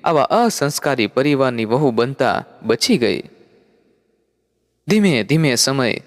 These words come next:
સરકતો ગયો, તેમ તેમ સમજાતું ગયું કે દીકરીનો બાપ હોવું એટલે શું છે. એકવાર સગાઈથીને તૂટી જાય,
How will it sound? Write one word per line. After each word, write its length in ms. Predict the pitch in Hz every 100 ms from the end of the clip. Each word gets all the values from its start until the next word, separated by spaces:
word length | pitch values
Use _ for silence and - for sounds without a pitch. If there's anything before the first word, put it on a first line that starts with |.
| -
સરકતો 520 | - 147 233 - 131
ગયો, 480 | 110 117 104 101 - - - _ _
તેમ 160 | 185 170
તેમ 200 | 151 120
સમજાતું 600 | - 113 120 175 - 131
ગયું 360 | 107 82 - - - -
કે 60 | 143
દીકરીનો 500 | 160 214 214 175 110
બાપ 380 | 110 180 196
હોવું 300 | 160 147 120 - -
એટલે 240 | - 202
શું 320 | 151 - 240 233
છે. 280 | - - - - _ _ _ _ -
એકવાર 460 | 156 - 117 95
સગાઈથીને 680 | - - 160 165 - 139 117
તૂટી 380 | 104 147 196 220
જાય, 380 | 143 117 -